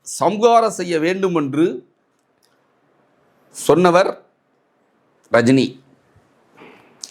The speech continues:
அந்த ரஜினியை என்னுடைய நல்ல நண்பர் என்று அதிபர் போய் சந்தித்திருக்கிறார்.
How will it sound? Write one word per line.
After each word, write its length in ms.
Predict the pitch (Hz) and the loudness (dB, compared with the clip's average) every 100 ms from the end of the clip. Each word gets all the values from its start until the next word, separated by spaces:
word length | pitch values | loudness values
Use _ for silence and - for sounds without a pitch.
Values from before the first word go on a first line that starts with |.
| _ _ _ _ | _ _ _ _
அந்த 220 | 139 156 | 2 4
ரஜினியை 760 | 147 151 214 208 175 220 233 _ _ - | 4 4 4 4 4 0 -6 _ _ -4
என்னுடைய 340 | 151 160 151 | 0 2 2
நல்ல 360 | 135 143 190 214 | 2 2 2 0
நண்பர் 340 | 156 165 175 | 0 2 2
என்று 580 | 160 135 147 190 127 90 _ _ _ _ _ | 2 -2 -4 -4 -4 -10 _ _ _ _ _
அதிபர் 560 | 131 151 175 170 - _ _ _ _ _ | -2 0 2 2 0 _ _ _ _ _
போய் 180 | - 165 | -6 -4
சந்தித்திருக்கிறார். 600 | 135 143 160 143 104 101 | -2 -2 -2 -2 0 -2